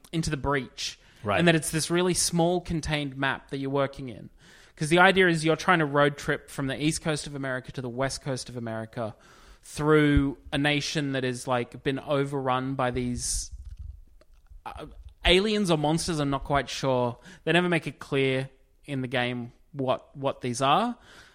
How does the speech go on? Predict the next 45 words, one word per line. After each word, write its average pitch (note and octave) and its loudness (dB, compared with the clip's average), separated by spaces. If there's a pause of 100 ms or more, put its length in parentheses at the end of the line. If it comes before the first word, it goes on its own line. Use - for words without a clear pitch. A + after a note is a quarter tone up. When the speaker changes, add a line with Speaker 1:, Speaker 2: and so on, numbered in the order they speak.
(480)
Speaker 1:
Suffice D3+ 4
to D3 -4
say C#3 4
that C3 -4
they D3+ 4
are E3 2 (220)
genuinely F#3 2
kinda, D#3 2
like, C#3 -2
the D3 -6
creature - -6
design's C#3+ -4
great. C3 -2
They're A#2+ -4
really D#3+ -2
unsettling. B2+ -4 (500)
Um, A#2 -2 (880)
they, C3+ 2
they C#3 2
kind C3+ 0
of, B2 -8
they C3 0
hunt D#3 -4
based C#3 0
on B2 -4
sound. D#3+ 0 (420)
So C3+ -4
as C3 -4
you C#3+ 0
move C3+ 0
around C3 2
the B2+ -2
level, C#3 2
they C3 0
kind C3 -4
of B2+ -8
start - -4
to - -20
track - -2
you C#3+ -4
and B2 -8
come C3 -4
after D#3 0
you. G3+ -4 (560)
Um, C3 4